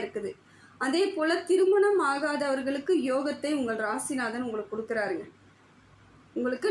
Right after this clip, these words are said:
நல்ல மாற்றத்தை ஏற்படுத்தி கொடுக்குறார். திடீர் யோகத்தை அள்ளித்தரக்கூடிய காலகட்டத்துல தான் இப்போ உங்களுக்கு உங்கள் ராசிநாதன் சுக்கிர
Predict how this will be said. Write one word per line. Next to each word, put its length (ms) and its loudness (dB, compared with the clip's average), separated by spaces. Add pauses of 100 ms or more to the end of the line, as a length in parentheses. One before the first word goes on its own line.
(100)
நல்ல 160 0 (160)
மாற்றத்தை 420 -2 (140)
ஏற்படுத்தி 400 -4
கொடுக்குறார். 420 -6 (580)
திடீர் 440 4
யோகத்தை 440 0 (420)
அள்ளித்தரக்கூடிய 800 2 (100)
காலகட்டத்துல 800 -2
தான் 140 0 (520)
இப்போ 180 -4 (100)
உங்களுக்கு 400 0 (160)
உங்கள் 260 -2
ராசிநாதன் 640 -2
சுக்கிர 220 -4